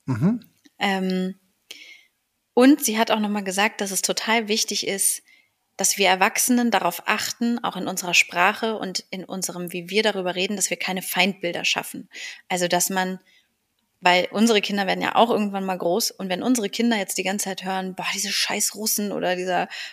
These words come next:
Speaker 2: blöde, dieser blöde Putin da" oder so, dass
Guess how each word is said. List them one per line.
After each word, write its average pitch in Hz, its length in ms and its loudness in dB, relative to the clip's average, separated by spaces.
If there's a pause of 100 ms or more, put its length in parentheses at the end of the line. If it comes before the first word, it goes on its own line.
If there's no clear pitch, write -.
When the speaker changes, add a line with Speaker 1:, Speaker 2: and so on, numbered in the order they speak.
(140)
Speaker 2:
blöde, 208 640 6 (680)
dieser - 200 -4
blöde 208 720 0
Putin 220 480 -2
da" 196 200 0
oder 185 200 0
so, 185 240 -2
dass - 340 -4